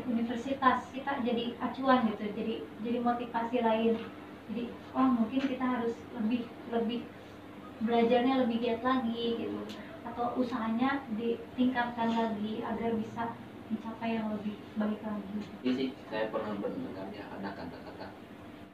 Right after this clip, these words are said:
Speaker 2: kita, eh, melihat, melihat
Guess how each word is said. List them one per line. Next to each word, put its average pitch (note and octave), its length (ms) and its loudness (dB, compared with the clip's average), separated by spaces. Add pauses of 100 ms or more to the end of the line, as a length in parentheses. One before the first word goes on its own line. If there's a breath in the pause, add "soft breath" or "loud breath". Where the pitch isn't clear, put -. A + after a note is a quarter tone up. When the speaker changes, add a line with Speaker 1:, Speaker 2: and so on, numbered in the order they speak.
(400)
Speaker 2:
kita, C#3+ 280 0 (420)
eh, A2 220 0 (200)
melihat, G2+ 580 -2 (1000)
melihat G2+ 500 -4